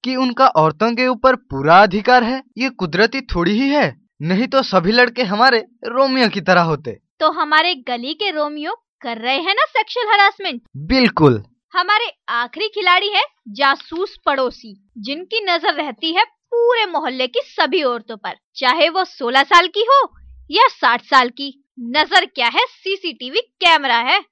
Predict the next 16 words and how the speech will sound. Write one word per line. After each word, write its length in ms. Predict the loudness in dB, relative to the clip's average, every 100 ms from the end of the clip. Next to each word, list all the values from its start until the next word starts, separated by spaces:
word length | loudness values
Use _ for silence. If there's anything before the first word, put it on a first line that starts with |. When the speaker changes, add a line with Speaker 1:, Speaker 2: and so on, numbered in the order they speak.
| -12
Speaker 2:
जो 120 | -4
इतने 340 | -4 -4 -6 -4
लंबे 580 | -4 -4 -6 -2 0
घूंघट 540 | 0 -4 -8 0 0 -2
में 200 | -6 -6
भी 100 | -6
पहचान 600 | -4 -6 -6 -2 2 2
लेते 300 | 2 -2 -4
हैं 220 | -4 -4 -6 _
कि 80 | -6 -6 -6
किसके 380 | -6 -4 -2 -2
घर 200 | -4 -4
की 180 | -2
बहू 360 | 0 0 -2 -4 -10
है। 160 | -12 -14 _
जब 200 | 0 0